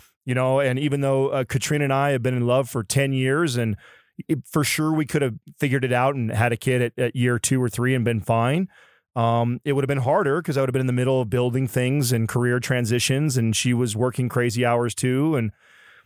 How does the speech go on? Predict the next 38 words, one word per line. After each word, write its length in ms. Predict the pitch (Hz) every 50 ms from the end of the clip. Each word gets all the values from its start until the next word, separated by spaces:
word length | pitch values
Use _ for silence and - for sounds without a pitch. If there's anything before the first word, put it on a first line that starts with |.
| _ _ -
you 80 | 135 131
know, 120 | 135 135
where 160 | 139 143 143
we're 200 | 143 147 139 139
at 180 | 143 147 - -
right 180 | 151 143 147
now 420 | 143 147 170 185 185 175 165 165 -
is, 440 | - 135 131 131 127 120 110 - 135
uh, 300 | 127 123 120 117 117 120
is 160 | - 131 123 110
really 220 | 123 135 139 147
cool. 300 | - - 170 214 190 139
It's 100 | - -
a 60 | 123
really 180 | 127 123 131 127
cool 220 | - - 143 139
place 420 | - - 139 135 139 147 151 - -
that 320 | - 127 123 123 120 120 - _ _ _ - - _ _ -
I 100 | 120 123
can 180 | - - 135 123
kind 260 | - 131 131 131 127
of 300 | 127 127 127 117 98 - _ _ _ _ _ _ _ _ _ - -
ebb 160 | 127 135 127
and 160 | 139 135 120
flow 400 | - - 139 143 151 156 143 135
with 420 | 123 123 131 127 123 110 - - -
the 240 | - 123 107 123 123
amount 280 | 117 117 120 123 123
of 40 | - -
effort 280 | 127 123 - 139 135 -
that 120 | 131 120
I 60 | 120
put 280 | 113 - 139 139 - -
towards 320 | - 127 131 127 120 98
the 80 | 110 110
business 400 | 95 127 127 113 131 120 - -
and 140 | 117 113 127
work, 480 | 175 180 160 147 147 143 _ - -